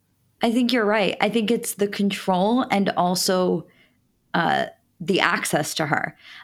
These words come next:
I think that he feels, listen, of course they have the kids. They're co-parenting on some level. So even if it's not direct communication with each other, there still is a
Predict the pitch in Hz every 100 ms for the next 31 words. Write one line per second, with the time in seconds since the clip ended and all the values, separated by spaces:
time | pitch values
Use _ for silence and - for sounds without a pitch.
0 | - 202 214 220 247 220 208 196 214 208
1 | 202 - 202 185 190 185 - _ _ _
2 | _ _ - 175 - - - 196 - 226
3 | 233 - 185 190 185 180 175 - 156 185
4 | 208 - - - _ _ _ _ _ 170
5 | 180 175 - 185 180 180 175 185 190 151
6 | 165 160 - 156 160 156 147 190 202 180
7 | 151 190 175 175 180 180 175 147 - 170
8 | 160 170 - 170 151 165 170 160 156 156
9 | 151 151 156 185 175 165 160 - 180 160
10 | 156 151 147